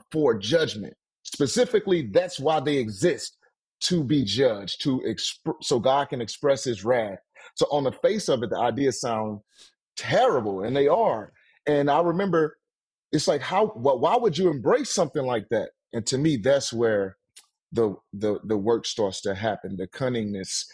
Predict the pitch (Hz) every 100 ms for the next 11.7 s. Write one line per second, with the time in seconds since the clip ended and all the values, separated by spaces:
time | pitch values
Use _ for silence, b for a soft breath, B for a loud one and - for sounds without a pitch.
0 | B B B - - 135 117 110 107 -
1 | - 107 123 120 - 170 147 147 185 -
2 | 131 120 113 - 127 - - - 202 -
3 | - - _ 123 110 - 165 165 101 -
4 | - 120 120 117 110 104 - - - _
5 | _ _ _ _ _ _ 117 117 120 117
6 | 113 117 120 165 - 120 - - 123 120
7 | 113 98 110 107 98 110 92 80 - _
8 | - 117 107 139 151 139 110 127 117 117
9 | 110 101 123 120 - 107 - 110 101 98
10 | 165 B B B - 127 139 - 135 151
11 | - - 165 - 123 101 110